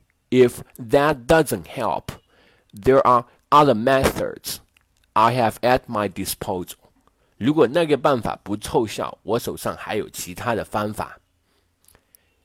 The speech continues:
Number five, being a freelancer, I have plenty of time at my disposal.作为一个自由职业，我拥有大量的时间。Number six,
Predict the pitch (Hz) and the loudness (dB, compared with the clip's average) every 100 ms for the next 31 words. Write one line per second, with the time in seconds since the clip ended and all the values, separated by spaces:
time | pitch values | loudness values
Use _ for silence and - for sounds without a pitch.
0 | _ - 90 110 143 160 147 - 165 113 | _ -12 -4 -2 4 4 2 -2 0 0
1 | 67 52 - - - _ _ _ _ - | -4 -6 -8 -8 -10 _ _ _ _ -20
2 | 107 113 180 170 147 131 - - 151 - | -12 -2 0 2 2 2 0 0 0 2
3 | 143 151 147 - 71 - _ _ _ - | 2 2 2 -2 -8 -10 _ _ _ 4
4 | 135 156 147 127 - - _ - - 160 | 4 6 4 2 -8 -20 _ -6 0 2
5 | 160 156 131 - - 120 85 - 107 - | 2 2 0 0 -4 -2 -6 -2 -4 -2
6 | 127 139 139 131 - - 143 127 98 - | 0 0 0 -4 -6 -6 -2 -2 -2 -10
7 | - _ _ _ _ _ 190 156 120 120 | -14 _ _ _ _ _ 2 4 4 2
8 | 104 104 139 107 - 214 110 98 92 104 | 0 0 0 0 -2 0 0 -2 -4 -4
9 | 76 - 95 110 123 95 - - - 139 | -4 -6 -4 -4 -4 -6 -6 -8 -6 -6
10 | 104 80 - 85 82 131 127 127 _ _ | -6 -8 -10 -12 -8 -2 -2 -4 _ _
11 | _ _ _ _ _ _ _ _ _ _ | _ _ _ _ _ _ _ _ _ _
12 | _ _ _ _ _ - 110 156 170 - | _ _ _ _ _ -2 0 2 2 0
13 | 143 65 - - | -2 -4 -6 -8